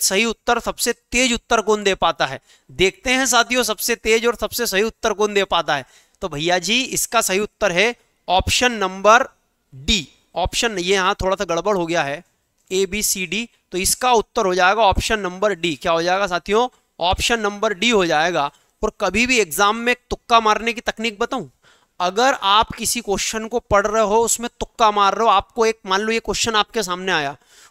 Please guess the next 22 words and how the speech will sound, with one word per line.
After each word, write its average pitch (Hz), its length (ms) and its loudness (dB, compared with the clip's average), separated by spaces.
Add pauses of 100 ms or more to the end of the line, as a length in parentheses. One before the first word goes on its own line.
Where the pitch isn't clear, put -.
और 220 100 4
आपको 208 320 0
इसका 254 260 -2
कोई 254 280 4
आइडिया 175 300 2
नहीं 135 140 -6
है, 123 180 -16
ठीक 233 200 -2
है, 175 120 -2 (480)
चार 254 380 6
ऑप्शन 233 400 2
में 240 200 0
जो 254 120 -2
सबसे - 360 0
बड़ा 202 240 4
ऑप्शन 233 320 -2
हो 233 80 -2
ना, 240 100 -2
उसको - 200 -6
टिक - 260 -8
कर 180 120 -2
देना, 135 260 -14